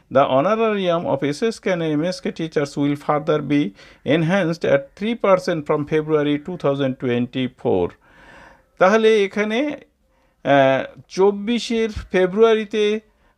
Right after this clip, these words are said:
এসএসকে এমএসকে শিক্ষকদের আবারও তিন পার্সেন্ট বেতন বৃদ্ধি হতে চলেছে। তার আগে বলা হচ্ছে যে বারো দুই দু হাজার, আহ, একুশ তারিখের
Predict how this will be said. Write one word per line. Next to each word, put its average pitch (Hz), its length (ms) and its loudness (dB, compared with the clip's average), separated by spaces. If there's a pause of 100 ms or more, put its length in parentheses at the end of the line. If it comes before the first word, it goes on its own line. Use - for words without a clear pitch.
(260)
এসএসকে 269 340 -2
এমএসকে 208 380 -4
শিক্ষকদের 185 640 0 (200)
আবারও 190 280 2
তিন 175 260 -6
পার্সেন্ট 175 480 0 (100)
বেতন 151 360 -2
বৃদ্ধি 151 380 -2
হতে 143 260 -4
চলেছে। 160 580 -2 (500)
তার 165 140 4
আগে 147 260 2
বলা 180 240 6
হচ্ছে 214 260 -4
যে 208 60 0 (120)
বারো 160 220 0
দুই 165 260 -4
দু 160 140 -6
হাজার, 156 400 0
আহ, 131 1040 0 (160)
একুশ 190 200 -6 (100)
তারিখের 170 480 0